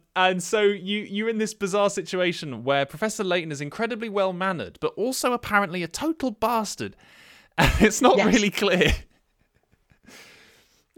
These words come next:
Speaker 1: The, the way it's written, it's not really clear how much we're supposed to,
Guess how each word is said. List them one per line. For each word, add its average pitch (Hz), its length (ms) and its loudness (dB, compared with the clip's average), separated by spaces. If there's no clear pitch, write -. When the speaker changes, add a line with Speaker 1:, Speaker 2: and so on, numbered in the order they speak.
Speaker 1:
The, 202 160 0
the 214 120 -4
way 233 200 2
it's 214 120 -4
written, 202 200 0
it's 180 120 -6
not 240 100 0
really 359 140 -4
clear 190 320 -4
how 196 320 -2
much 185 280 -2
we're 190 60 -10
supposed 170 420 -6
to, 151 380 -8